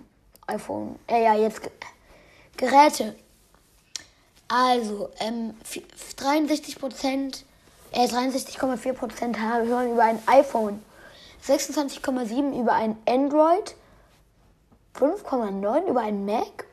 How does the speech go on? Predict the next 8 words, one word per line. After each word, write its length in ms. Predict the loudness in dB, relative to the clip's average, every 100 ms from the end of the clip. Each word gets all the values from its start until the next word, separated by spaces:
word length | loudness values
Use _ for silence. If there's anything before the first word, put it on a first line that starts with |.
| -12
okay, 420 | -8 0 0 0 -6 -20 -20 -20 -20 -20 -20 -14 4
und 300 | 6 6 2
vier 420 | 0 4 4 2 -6 -20
Prozent 540 | -12 -12 -6 -6 -4 -6
über 260 | -4 -4 -6 _ _
ein 180 | -10 -8 -4
iPad. 540 | -2 -4 -10 -16 -20 -20 _ _ _ _ _ _ _ _
Ähm, 420 | -6 -2 -2 -4